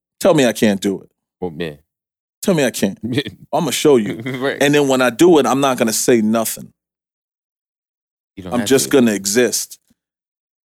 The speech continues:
Speaker 1: And then every time you see me, I exist. So, like, you know, I don't need to get boisterous and, you know, get in anybody's face 'cause it's not easy. Like, that's another, the other factor of it. Like, when you're doing it, you don't, you can't be boisterous 'cause you, you deal with the pain, you deal with the
Speaker 2: Mm-hmm.
Speaker 1: struggle,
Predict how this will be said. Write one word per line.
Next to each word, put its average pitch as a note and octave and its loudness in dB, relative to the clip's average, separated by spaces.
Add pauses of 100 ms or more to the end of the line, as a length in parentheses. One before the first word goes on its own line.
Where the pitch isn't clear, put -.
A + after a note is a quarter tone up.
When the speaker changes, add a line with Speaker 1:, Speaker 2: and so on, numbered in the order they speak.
(120)
Speaker 1:
And G#2 -6
then F2+ -10
every G#2+ 0
time B2+ 0
you C3 -2
see E3+ 2
me, G#2 -4
I G2 -6
exist. F#2+ -8 (720)
So, A#2 2
like, A2 0
you B2 4
know, A#2+ 4
I C3 0
don't D#3 -4
need D#3+ -2
to A#2 -4
get G#2 -4
boisterous G#2+ -2
and, F#2+ -2
you A2+ -2
know, G#2+ -4
get G2+ -2
in G2+ -8
anybody's G2+ -6
face D3 2
'cause B2+ 2
it's B2 -2
not C#3+ 0
easy. G#3 0 (480)
Like, A2 2
that's C3+ 2
another, C#3 4
the A#2 0
other A#2+ 2
factor D#3+ 2
of G#2+ 2
it. G2+ -6
Like, G#2+ 2
when B2+ 2
you're C3+ 0
doing D3+ 4
it, C3 -2
you B2+ 0
don't, D#3+ 2
you C3+ 4
can't F#3+ 2
be D3 4
boisterous A#2+ 2
'cause B2 0
you, C3 -2
you C#3 0
deal C3+ 2
with B2 -2
the A#2 0
pain, A#2+ 0
you A2+ -4
deal B2+ 2
with A2+ 0
the G#2+ -2
Speaker 2:
Mm-hmm. A#2 -4
Speaker 1:
struggle, A#2+ 0